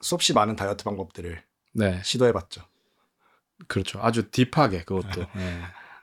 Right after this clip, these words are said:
Speaker 1: 아주 디깅을 열심히 해서.
Speaker 2: 처음으로 우리가, 우리가 해본 다이어트 경험에 대해서 좀 이야기를 해볼게요. 저희는 근데 실패했다기에는 성공도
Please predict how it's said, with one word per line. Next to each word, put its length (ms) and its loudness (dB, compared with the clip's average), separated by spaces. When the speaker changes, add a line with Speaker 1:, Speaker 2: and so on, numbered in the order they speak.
Speaker 1:
아주 160 -2
디깅을 360 0
열심히 400 0
해서. 240 -8
Speaker 2:
처음으로 640 4
우리가, 380 -2
우리가 180 0
해본 300 2
다이어트 320 -2
경험에 440 4
대해서 280 -6
좀 240 -12
이야기를 380 -4
해볼게요. 340 -6
저희는 280 4
근데 300 2
실패했다기에는 880 6
성공도 520 6